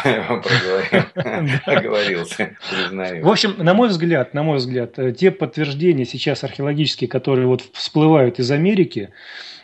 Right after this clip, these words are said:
Speaker 2: э, они, ну, вот вспомните тот знаменитый фильм, который, любительский фильм, когда человек идет по пляжу и говорит: «О, смотрите, лики богов», да, лики богов, белых людей, вот реально лежат на пляже. То есть откуда-то их привезли. Ну, понятно, что их не из России привезли.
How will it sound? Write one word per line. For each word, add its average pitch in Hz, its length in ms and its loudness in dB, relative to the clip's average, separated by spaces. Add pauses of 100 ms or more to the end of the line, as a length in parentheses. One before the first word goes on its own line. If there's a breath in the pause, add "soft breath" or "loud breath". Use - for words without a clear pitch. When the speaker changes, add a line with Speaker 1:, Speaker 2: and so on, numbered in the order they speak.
Speaker 2:
э, 135 160 0
они, 147 760 2
ну, 160 640 -2
вот 156 340 2
вспомните 143 420 2
тот 139 180 -6
знаменитый 143 360 -2
фильм, 214 320 2
который, 131 380 0
любительский 143 580 0
фильм, 190 240 0
когда 127 320 2
человек 143 300 0
идет 143 140 0
по 165 80 2
пляжу 170 300 2
и - 20 0
говорит: 131 240 0
«О, 180 120 8
смотрите, 147 400 2
лики 165 240 0
богов», 123 420 2
да, 127 180 -4
лики 156 340 -2
богов, 127 380 2
белых 139 340 6
людей, 147 380 0
вот 131 220 0
реально 147 420 4 (340 loud breath)
лежат 147 460 4
на 143 100 4
пляже. 135 400 4
То 143 140 -4
есть 131 100 0
откуда-то 165 420 2
их 165 140 0
привезли. 160 400 0
Ну, 123 100 -2
понятно, 156 360 2
что - 160 -2
их - 160 -4
не 156 80 2
из 143 100 0
России 165 420 0
привезли. 113 580 -6